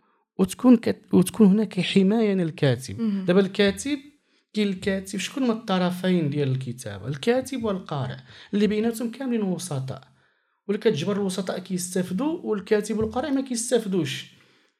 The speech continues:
Speaker 1: هذا المجتمع، هذا هو المجتمع المركب. دابا
Speaker 2: مم.
Speaker 1: هادي أصلا الري-، الرواية، علاش درت الرواية؟ الرواية، شنو الرواية ظهرت؟ الرواية ظهرت من هاد العلاقة المعقدة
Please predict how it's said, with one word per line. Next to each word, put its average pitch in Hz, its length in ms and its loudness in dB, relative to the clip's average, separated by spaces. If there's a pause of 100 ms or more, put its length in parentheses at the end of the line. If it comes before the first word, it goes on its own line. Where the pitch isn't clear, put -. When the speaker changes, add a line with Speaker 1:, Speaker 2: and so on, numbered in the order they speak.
(300)
Speaker 1:
هذا 185 160 0
المجتمع، 226 640 -2
هذا 233 140 -6
هو 247 60 -6
المجتمع 220 480 -2
المركب. 160 600 0 (220)
دابا 151 140 0
Speaker 2:
مم. 196 60 2
Speaker 1:
هادي 190 380 -2
أصلا 170 340 -6
الري-، 175 260 -6
الرواية، 175 240 -4
علاش 185 60 -2
درت 160 240 -6
الرواية؟ 135 440 -2
الرواية، 120 280 -6
شنو 175 160 -2
الرواية 143 240 -2
ظهرت؟ 107 320 -8 (440)
الرواية 185 360 2
ظهرت 185 440 2 (400)
من 151 120 0
هاد 190 260 4
العلاقة 185 460 -4
المعقدة 135 760 -4